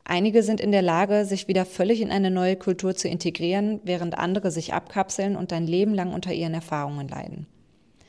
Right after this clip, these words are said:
Es wird also deutlich, dass Resilienz gar nicht aus dem geschäftlichen Kontext kommt und mit dem klassischen Soft Skills wie Teamfähigkeit oder Smalltalk wenig gemeinsam hat.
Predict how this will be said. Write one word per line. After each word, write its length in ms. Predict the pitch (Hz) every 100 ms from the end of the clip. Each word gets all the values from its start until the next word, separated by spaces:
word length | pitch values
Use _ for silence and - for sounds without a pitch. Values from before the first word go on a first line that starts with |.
| _ - -
Es 180 | - -
wird 140 | 240 285
also 160 | 247
deutlich, 520 | 190 151 170 220 254
dass 200 | 240 202
Resilienz 560 | 196 190 170 170 220 -
gar 160 | 165 180
nicht 180 | 190
aus 100 | 175
dem 140 | - 160
geschäftlichen 540 | 156 165 - 160 151
Kontext 480 | - 156 156 170 -
kommt 340 | - 165 196
und 160 | - 170
mit 140 | 165
dem 100 | 170
klassischen 460 | 170 185 190 208 180
Soft 320 | - 202 -
Skills 400 | - 180 175 -
wie 80 | 165
Teamfähigkeit 920 | - 214 254 - 170 160 - 165 165
oder 180 | 156 156
Smalltalk 500 | - 165 190 175 165
wenig 320 | 175 214 208
gemeinsam 500 | 170 156 165 160 143
hat. 220 | 127 -